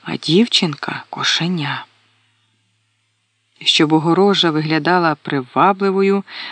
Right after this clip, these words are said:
малюю її в гарний жовтий колір. Усе начебто гаразд.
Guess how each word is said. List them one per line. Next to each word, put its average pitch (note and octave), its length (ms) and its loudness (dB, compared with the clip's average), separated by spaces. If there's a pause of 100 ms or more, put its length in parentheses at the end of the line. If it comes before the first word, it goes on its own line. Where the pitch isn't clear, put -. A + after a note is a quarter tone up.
(100)
малюю G3+ 560 2
її E3+ 540 2
в C#3+ 40 -4
гарний C#3+ 580 -2
жовтий D#3 520 -2 (140)
колір. C3 580 -4 (1500)
Усе D#3 400 0
начебто G3 600 -2
гаразд. C#3+ 760 -8